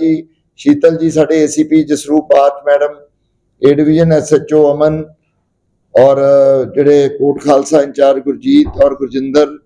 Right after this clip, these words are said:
ਜਿਹੜੇ ਬੱਸ ਸਟੈਂਡ ਇੰਚਾਰਜ ਨੇ, ਸਾਰੀ ਟੀਮ ਨੇ ਬੜਾ ਅੱਛਾ ਰੋਲ ਪਲੇ ਕੀਤਾ।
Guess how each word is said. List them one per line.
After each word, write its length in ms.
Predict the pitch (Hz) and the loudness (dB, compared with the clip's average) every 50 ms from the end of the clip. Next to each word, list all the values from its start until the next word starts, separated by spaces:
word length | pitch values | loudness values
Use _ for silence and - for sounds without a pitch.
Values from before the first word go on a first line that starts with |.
| _ | _
ਜਿਹੜੇ 160 | 127 127 135 | -2 0 0
ਬੱਸ 200 | 127 127 131 123 | 0 0 -2 -2
ਸਟੈਂਡ 280 | - - 147 139 139 139 | -2 -4 -4 -4 -4 -4
ਇੰਚਾਰਜ 500 | 135 123 - 127 127 127 127 123 127 147 | -10 -4 -2 0 0 0 0 -2 -6 -10
ਨੇ, 120 | 175 190 | -10 -10
ਸਾਰੀ 300 | 180 165 147 139 135 - | -8 -2 -2 0 0 0
ਟੀਮ 320 | - - 143 139 139 139 139 | -6 -8 -10 -12 -12 -12 -10
ਨੇ 140 | 147 151 151 | -8 -8 -6
ਬੜਾ 420 | 147 143 139 139 139 131 - _ _ _ _ _ _ _ _ _ _ _ - - | -4 -2 0 0 -2 -2 -6 _ _ _ _ _ _ _ _ _ _ _ -6 -6
ਅੱਛਾ 280 | - - - 214 220 | -4 0 2 2 2
ਰੋਲ 280 | 190 190 180 170 165 156 | 2 2 0 -2 -4 -4
ਪਲੇ 220 | - 170 160 151 | -4 -2 -4 -4
ਕੀਤਾ। 440 | 147 - 143 - - 139 156 190 - | -4 -4 -10 -4 -2 0 0 0 -2